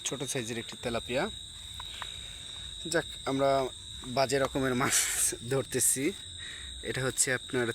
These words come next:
তেলাপিয়া, এর আগে ধরেছি শিং, টাকি এবং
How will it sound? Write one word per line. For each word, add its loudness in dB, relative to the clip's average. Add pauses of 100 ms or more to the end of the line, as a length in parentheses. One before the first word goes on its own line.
তেলাপিয়া, 4
এর 4
আগে 2 (100)
ধরেছি 2 (680)
শিং, 2 (840)
টাকি 4 (100)
এবং 2